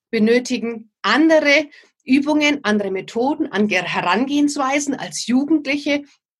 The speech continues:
oder vielleicht Elternteile. Nach dieser Ausbildung bist du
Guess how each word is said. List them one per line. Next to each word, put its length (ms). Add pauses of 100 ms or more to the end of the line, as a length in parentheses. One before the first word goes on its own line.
(160)
oder 380 (120)
vielleicht 520
Elternteile. 720 (1200)
Nach 220
dieser 400
Ausbildung 640 (400)
bist 320
du 360